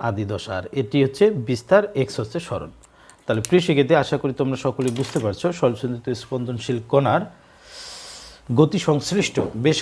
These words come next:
কয়েকটি গুরুত্বপূর্ণ আমরা রাশি নিয়ে আলোচনা করলাম। এখন আমরা যেটি আলোচনা করব,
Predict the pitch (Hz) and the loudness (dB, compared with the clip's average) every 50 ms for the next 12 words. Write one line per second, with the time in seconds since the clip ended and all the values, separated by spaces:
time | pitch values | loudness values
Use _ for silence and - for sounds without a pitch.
0 | - - 156 135 120 - - 127 120 123 143 143 139 - 151 127 143 147 139 135 | 4 4 4 4 4 2 0 0 2 2 0 0 2 0 -2 -2 0 0 2 2
1 | 135 135 127 123 120 113 - - 160 147 131 127 120 113 110 110 113 - 117 117 | 4 4 4 4 2 2 0 0 0 0 2 2 2 2 2 0 -2 -2 -4 -4
2 | 117 117 117 104 95 101 127 202 311 302 - - _ _ _ - - - - 196 | -4 -2 -2 -2 0 0 0 -2 -2 -8 -10 -18 _ _ _ -4 -4 -2 2 2
3 | 208 202 - - 139 131 135 135 120 110 120 113 117 139 120 117 117 117 - 131 | 2 2 0 -4 -2 0 0 0 0 0 -4 -2 2 2 2 2 2 0 -4 -4
4 | 123 110 - - 104 92 87 | -6 -6 -4 -4 -4 -2 -2